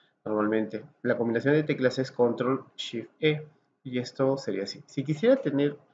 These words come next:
todos tuvieran el, el dominio arroba gmail punto com de correo electrónico, imagínense que todas esas personas tengan.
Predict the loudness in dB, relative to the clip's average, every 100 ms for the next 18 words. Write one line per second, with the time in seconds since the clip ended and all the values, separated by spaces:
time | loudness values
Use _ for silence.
0 | _ _ _ 0 2 2 0 0 2 0
1 | -2 -6 -4 -2 2 2 4 4 4 2
2 | 0 0 -2 -2 -2 -2 -4 -6 -12 _
3 | _ _ _ _ _ -18 -10 -6 -2 -2
4 | -2 -2 0 0 2 0 -2 -20 _ _
5 | _ _ _ _ -8 -2 0 0 -2 -4
6 | -2 -2 -2 -4 -4 -2 -4 -2 -2 0
7 | -4